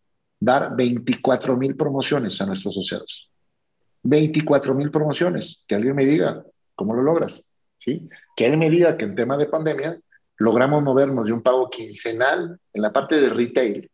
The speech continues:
Normalmente pagas por quincena al personal operativo cuando debería ser por semana, por alguna razón histórica, no lo sé. La compañía invirtió y pagó lo que tenía que pagar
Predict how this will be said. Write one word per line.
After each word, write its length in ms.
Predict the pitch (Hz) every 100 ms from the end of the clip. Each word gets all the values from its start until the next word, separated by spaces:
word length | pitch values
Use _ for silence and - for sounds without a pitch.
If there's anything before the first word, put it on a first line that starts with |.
| -
Normalmente 460 | 110 117 127 127
pagas 340 | - 117 123 -
por 180 | 117 110
quincena 520 | 120 117 131 113 - _ _ _ _ _ _ -
al 160 | 113
personal 320 | 113 107 107 139
operativo 480 | - 95 151 131
cuando 220 | 95 95 95
debería 180 | 95
ser 140 | 101 -
por 140 | 110
semana, 380 | 135 160 208 - _ _ _
por 120 | - 107
alguna 260 | 113 165
razón 260 | 143 127 139
histórica, 440 | - 101 90 92
no 80 | 101
lo 80 | 120
sé. 160 | - - _ _ _ _ _ _ _ - - - _ _ _
La 180 | 123 127
compañía 480 | 131 131 139 151 -
invirtió 500 | 120 117 104 156 160
y 120 | 151 -
pagó 280 | 127 165
lo 100 | 240
que 80 | 196
tenía 180 | 151 143
que 100 | 156
pagar 340 | 139 160 269